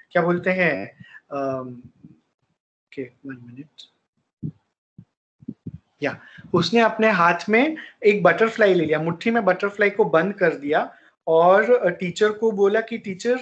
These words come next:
ये मेरे हाथ में बटरफ्लाई है, बोलिए जिंदा है कि मर गया?" तो अगर टीचर बोलेंगे कि "भाई मर गया",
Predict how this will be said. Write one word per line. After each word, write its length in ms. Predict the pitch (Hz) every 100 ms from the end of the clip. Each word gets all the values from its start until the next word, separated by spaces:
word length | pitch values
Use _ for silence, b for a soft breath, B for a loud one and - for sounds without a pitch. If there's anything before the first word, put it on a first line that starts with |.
| 254
ये 120 | 180 180
मेरे 220 | 185 208
हाथ 160 | 185 180
में 100 | 208
बटरफ्लाई 540 | 180 196 202 208 220 226
है, 100 | 240
बोलिए 500 | 185 185 220 247 202
जिंदा 440 | 147 160 165 196
है 180 | 202 208
कि 160 | 208 214
मर 240 | 170 156
गया?" 320 | 131 120 113 _ _ _ _ _ -
तो 60 | 202
अगर 240 | 202 247
टीचर 400 | 240 196 180 240
बोलेंगे 480 | 226 233 254 254 240
कि 160 | 240 214
"भाई 180 | 220
मर 280 | 208 180 220
गया", 360 | 226 220 175